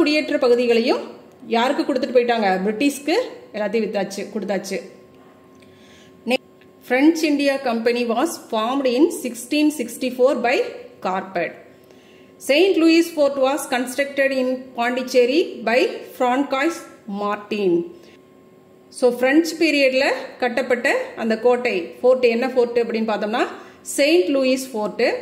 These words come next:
யாரால இது கட்டப்பட்டுச்சு அப்படின்னு பார்த்தோம்னா பிரான்காய்ஸ்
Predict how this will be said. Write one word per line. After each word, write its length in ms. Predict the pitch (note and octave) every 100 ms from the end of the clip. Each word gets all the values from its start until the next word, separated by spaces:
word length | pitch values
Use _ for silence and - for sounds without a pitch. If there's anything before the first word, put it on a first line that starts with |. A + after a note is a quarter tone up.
| - - - G#3 A3+
யாரால 380 | B3 D#4+ F4+ F4
இது 100 | C4 B3+
கட்டப்பட்டுச்சு 600 | A3 C4+ B3+ A#3 A#3 B3 A#3+
அப்படின்னு 260 | G#3 A3 G#3
பார்த்தோம்னா 320 | G3+ A3 E4 - - -
பிரான்காய்ஸ் 720 | B3+ B3 E4+ F4 D#4 E4 E4+